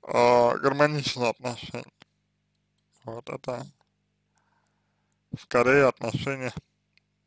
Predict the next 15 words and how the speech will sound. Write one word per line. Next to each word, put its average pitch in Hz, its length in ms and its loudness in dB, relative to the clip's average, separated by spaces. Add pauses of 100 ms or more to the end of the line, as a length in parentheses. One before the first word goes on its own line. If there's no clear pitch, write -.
(180)
такие 127 440 -6
вот, 120 200 -8 (2000)
ну, - 260 -6
можно 151 340 -2
сказать, 131 640 -2
э, 127 680 2 (500)
ну, 165 200 -16 (120)
невротичные 143 880 -4 (300)
в - 140 -20
какой-то - 440 -12
степени, - 480 -14 (380)
к - 80 -20
со-, - 240 -12
к - 180 -18
сожалению. 123 560 -8